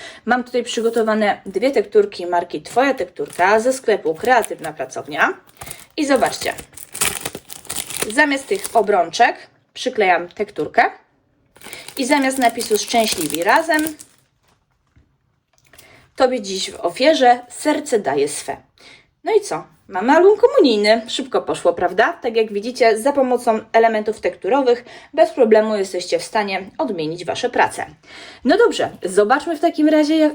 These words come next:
album prezentuje się w środku. Otwieramy sobie tutaj szyfonową wstążeczkę i otworzę go w całości, żeście zobaczyli ten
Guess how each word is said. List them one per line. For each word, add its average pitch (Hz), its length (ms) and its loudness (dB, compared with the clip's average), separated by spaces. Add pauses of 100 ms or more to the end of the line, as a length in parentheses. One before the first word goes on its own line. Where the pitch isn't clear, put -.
album 240 460 -2
prezentuje 294 640 4
się 160 360 -8
w - 80 -14
środku. - 540 -6 (520)
Otwieramy 247 560 2
sobie 175 240 -8
tutaj 165 280 -8
szyfonową 202 640 0
wstążeczkę 294 840 0 (480)
i 285 120 2
otworzę 226 540 2
go 214 120 4
w 208 60 -6
całości, 233 520 2
żeście 214 280 2
zobaczyli 233 760 2 (380)
ten 202 260 2